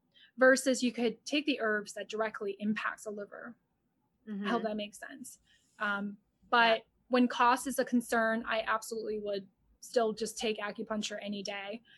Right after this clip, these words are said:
Speaker 1: Um, or I have some people that just prefer to do herbs as well, which,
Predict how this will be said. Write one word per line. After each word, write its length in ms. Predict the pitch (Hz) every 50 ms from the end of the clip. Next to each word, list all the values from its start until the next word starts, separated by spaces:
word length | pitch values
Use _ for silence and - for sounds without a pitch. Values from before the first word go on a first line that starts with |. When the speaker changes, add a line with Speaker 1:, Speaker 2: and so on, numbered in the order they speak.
| _ - - _ -
Speaker 1:
Um, 380 | 226 220 220 214 214 214 208 - - _ _ _ _ _ _ _ -
or 120 | 320 392
I 160 | 403 427 403 415
have 100 | 440 392
some 160 | - 359 349
people 220 | 339 339 339 349 359
that 140 | 320 285 -
just 180 | 294 - -
prefer 320 | - 269 247 - 247 247 254
to 80 | 254
do 200 | 220 233 226 - -
herbs 260 | 233 233 220 220 -
as 140 | 214 202 202
well, 400 | 208 208 220 214 - - - - _ _ _ -
which, 440 | - 226 202 - - - - -